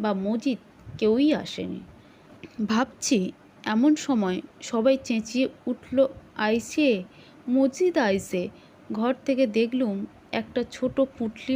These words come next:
বগলে মজিদ এসে দাঁড়িয়েছে উঠোনে। সারা মুখে তার গোঁপতাড়ি, বসা চোখে যেন অর্থহীন দৃষ্টি। ঝোড়ো হাওয়ায় উঠছে রুক্ষ চুল।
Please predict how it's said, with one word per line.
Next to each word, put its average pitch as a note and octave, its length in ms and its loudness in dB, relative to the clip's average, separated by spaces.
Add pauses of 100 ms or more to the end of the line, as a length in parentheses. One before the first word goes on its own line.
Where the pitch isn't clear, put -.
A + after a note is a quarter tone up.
বগলে G#3 500 2 (200)
মজিদ G#3+ 400 -2
এসে B3 300 0
দাঁড়িয়েছে G#3+ 580 0 (300)
উঠোনে। G3 420 -2 (680)
সারা B3+ 380 0
মুখে C4 360 2
তার B3+ 300 0 (240)
গোঁপতাড়ি, G#3 640 0 (440)
বসা A3 340 2
চোখে C4 300 0
যেন C4 220 2 (340)
অর্থহীন A3+ 640 0 (180)
দৃষ্টি। - 440 0 (760)
ঝোড়ো A#3+ 320 4
হাওয়ায় A3+ 540 0 (180)
উঠছে A#3+ 440 0
রুক্ষ G#3 360 -2
চুল। G3 300 -4